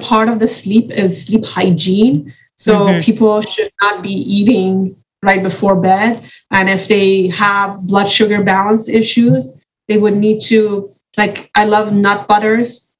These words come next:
Speaker 1: So they can do some nut butter with, like, s-, um, slice of apple to kind of keep their blood sugar balanced and steady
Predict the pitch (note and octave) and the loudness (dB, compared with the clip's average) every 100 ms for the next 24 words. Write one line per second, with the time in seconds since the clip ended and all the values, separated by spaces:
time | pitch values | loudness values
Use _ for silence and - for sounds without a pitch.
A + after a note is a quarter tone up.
0 | _ - G#3+ G3+ G#3 G3+ F#3 G#3 G3 G#3 | _ -2 0 0 0 0 0 0 0 0
1 | G3+ F#3+ F#3+ G3 F#3+ F#3+ F#3+ F3 - - | 0 0 -2 -2 0 0 0 -2 -6 -18
2 | - _ - - F3 D3+ - - - - | -20 _ -20 -8 -6 -8 -10 -12 -12 -16
3 | - F#3+ F#3 F3 E3 E3+ - F#3+ F#3 F#3+ | -4 -2 0 0 0 -2 0 0 0 -4
4 | - F3+ E3 G3 G3 G3 F#3+ - _ _ | -2 -4 -4 -2 -2 -2 -10 -20 _ _
5 | - A3 A3 G#3+ G#3 - - B3 A#3 G#3 | 0 2 2 0 -2 -4 0 0 2 0
6 | F#3+ F#3+ F#3+ G3 - G#3+ F#3+ F#3 F3 F#3 | 0 0 0 0 -2 -2 0 0 0 0
7 | F3 G3+ G#3+ - F#3+ E3+ - F3+ F3+ G3+ | 0 -2 -4 -2 -2 -2 -2 -2 0 2
8 | A#3+ B3+ | 0 0